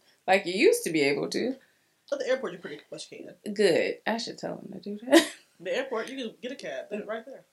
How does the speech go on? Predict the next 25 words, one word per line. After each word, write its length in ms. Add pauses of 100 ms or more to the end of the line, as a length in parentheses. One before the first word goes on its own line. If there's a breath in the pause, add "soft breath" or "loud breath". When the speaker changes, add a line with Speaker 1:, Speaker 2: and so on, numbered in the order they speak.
(160)
Speaker 1:
But 80
what 200
ends 140
up 80
happening, 540
you 100
know, 340
I'll 520
plan 420
and 240
get 160
it 180
for 300
them. 480 (320 soft breath)
"This 220
is 200
the 100
car. 680
Look 200
at 160
the 60
plate. 640
Here's 320
your 100
driver." 1120